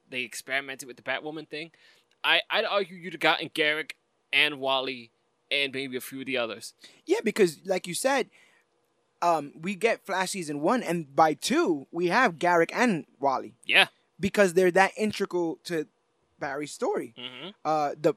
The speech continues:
Speaker 2: the inspiration and then the handing down the mantle. And as far as the handing down the mantle thing goes, you know, like I said, he was Kid Flash in nineteen fifty-nine, and Teen Titans starts early, way early in there. So you have, like, Speedy.
Speaker 1: Right.
Speaker 2: By the way,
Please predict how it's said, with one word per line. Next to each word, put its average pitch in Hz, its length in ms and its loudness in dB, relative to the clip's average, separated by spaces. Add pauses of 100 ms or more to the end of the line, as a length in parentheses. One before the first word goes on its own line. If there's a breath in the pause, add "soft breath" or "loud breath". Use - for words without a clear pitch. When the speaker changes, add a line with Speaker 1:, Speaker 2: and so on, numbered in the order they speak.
Speaker 2:
the 151 440 0
inspiration 170 640 -2
and 180 220 0
then 175 160 4
the 165 320 2
handing 165 240 -2
down 165 180 0
the 160 60 -2
mantle. 170 500 -2 (400 loud breath)
And 196 260 2 (120)
as 190 140 0
far 262 180 6
as 262 80 2
the 208 80 2
handing 208 180 -2
down 170 140 -4
the 147 40 -8
mantle 214 400 -6
thing 165 200 -10
goes, 139 280 -6
you 156 60 -8
know, 151 120 -8
like 147 140 -8
I 151 60 -10
said, 214 180 -10
he 202 60 -14
was 226 140 -10
Kid 240 160 -10
Flash 180 280 -2
in 160 60 -6
nineteen 160 280 -8
fifty-nine, 160 520 2
and 143 100 -6 (360 loud breath)
Teen 190 180 -4
Titans 160 300 -4
starts 151 260 -4 (160)
early, 175 400 6
way 175 240 2
early 143 300 0
in 135 80 -2
there. 139 180 -2
So 135 160 -2
you 135 140 -2
have, 135 240 -8
like, 127 220 -8
Speedy. 190 340 -2
Speaker 1:
Right. 165 320 0 (1400 loud breath)
Speaker 2:
By 247 140 4
the 196 80 4
way, 139 160 0